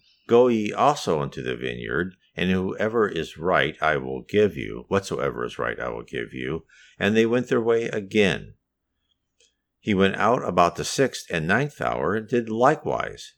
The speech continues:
At about the eleventh hour he went out and found others standing idle, and said unto them, Why stand ye here all the day idle?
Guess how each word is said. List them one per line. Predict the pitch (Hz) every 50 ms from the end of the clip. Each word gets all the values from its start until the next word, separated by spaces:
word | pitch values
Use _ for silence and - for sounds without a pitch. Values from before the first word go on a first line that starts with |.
| _ _ _ -
At | - 123
about | 131 131 139 139 135 -
the | 131
eleventh | 107 101 127 147 160 160 135 104 -
hour | - - 69 67 64 67 71 69
he | 73 73
went | 73 71 71 69 67
out | 69 69 69 69 - -
and | 73 71 65 -
found | - 71 69 69 65 65 - _ -
others | 120 151 160 147 98 73 69 -
standing | - - - 67 67 65 62 60 60 60 - -
idle, | 78 78 71 71 78 78 76 - _ _ - - _ _ _ -
and | 80 78 78 73
said | - - - 90 80 76 71
unto | 73 78 73 - 73 69
them, | 71 71 71 71 71 69
Why | 73 90 117 127
stand | 123 - - - 113 117 123 131 123 104
ye | 87 80 71
here | 69 73 69 71 71
all | 69 67 69
the | 65 65 57
day | 50 - 67 64 64 62 60 -
idle? | - 60 58 55 53 65 80 98 101 -